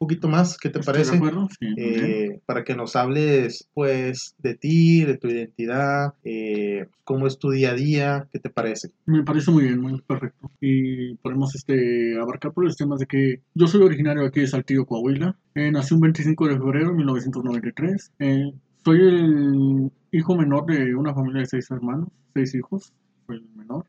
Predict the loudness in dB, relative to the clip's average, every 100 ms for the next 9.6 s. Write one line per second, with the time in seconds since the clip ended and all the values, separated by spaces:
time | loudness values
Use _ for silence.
0 | -4 0 0 -2 0 0 0 0 2 4
1 | 4 2 0 -2 -4 _ 2 4 2 -2
2 | -6 -4 -2 -4 -8 -10 -6 -2 0 2
3 | 4 2 0 -2 -2 -2 -2 -4 -4 -2
4 | 0 0 2 0 0 -4 -8 -6 -6 -2
5 | 0 0 -4 -4 -4 -2 0 0 0 -4
6 | -8 _ 0 0 0 -4 -4 -6 -12 -6
7 | -4 -2 -2 -6 _ 0 4 6 6 6
8 | 4 2 0 -2 0 2 2 0 -2 -4
9 | -4 -4 -4 -2 0 -2